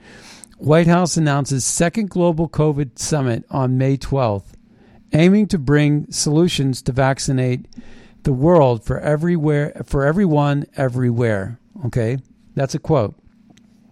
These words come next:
At the same time, you got this federal judge that's basically saying you don't have to wear masks. And then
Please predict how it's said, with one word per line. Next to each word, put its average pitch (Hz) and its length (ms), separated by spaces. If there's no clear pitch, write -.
At 180 120
the 180 100
same 247 280
time, 247 400
you 226 60
got 180 180
this 165 180
federal 170 380
judge 139 600
that's 143 160
basically 160 480
saying 143 500
you 151 100
don't 165 180
have 151 140
to 151 60
wear 143 220
masks. 160 600
And 170 100
then 202 240